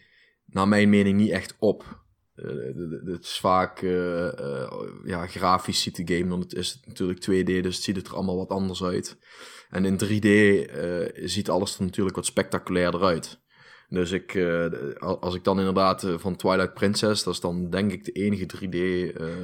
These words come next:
Zelda die ik e-, echt heb uitgespeeld, dan denk ik dat ik daarvan de meest interessante dungeon, in ieder geval die, eh, dungeon in de lucht, eh, vond.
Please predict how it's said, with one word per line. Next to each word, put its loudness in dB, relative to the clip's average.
Zelda 0
die -4
ik -8
e-, -4
echt -6
heb -10
uitgespeeld, 0
dan 0
denk 2
ik -2
dat 0
ik -4
daarvan 2
de 0
meest -2
interessante -4
dungeon, 0
in 0
ieder -2
geval -2
die, 0
eh, -6
dungeon -2
in -2
de -4
lucht, -6
eh, -4
vond. -10